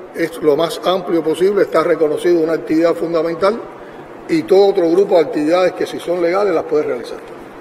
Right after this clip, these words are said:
Incluso un objeto más amplio que el de la, el de las formas no estatales, porque la empresa estatal sí está en espacios donde hay medios fundamentales de producción que están en manos del pueblo, en manos del Estado.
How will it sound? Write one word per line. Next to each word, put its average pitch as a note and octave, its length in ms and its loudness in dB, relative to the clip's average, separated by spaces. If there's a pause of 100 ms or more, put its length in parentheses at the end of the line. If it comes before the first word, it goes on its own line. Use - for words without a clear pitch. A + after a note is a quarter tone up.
(600)
Incluso G3 420 4
un G#3 280 6
objeto G3 280 4
más F#3 300 -4
amplio G#3+ 360 -2
que E3 100 2
el D3+ 100 -2
de D3+ 100 0
la, C3 460 -2 (680)
el D#3+ 120 -4
de D#3+ 100 2
las C#3 140 2
formas F#3+ 320 2
no F3+ 140 2
estatales, D#3 480 0 (200)
porque D#3+ 220 2
la D3+ 80 0
empresa F3+ 300 0
estatal F#3+ 340 0
sí G#3 180 0
está A3+ 340 -2 (1160)
en E3 140 -2
espacios G#3 520 0
donde E3 220 0
hay F3 80 0
medios F#3 280 0
fundamentales D#3+ 600 -4
de E3 80 2
producción D#3+ 520 -2 (840)
que D3 80 -2
están D#3 300 -2
en D3+ 100 -2
manos D#3 260 2
del C#3+ 140 4
pueblo, E3+ 280 4
en C#3 60 -2
manos D3+ 260 0
del D#3+ 120 6
Estado. E3+ 400 0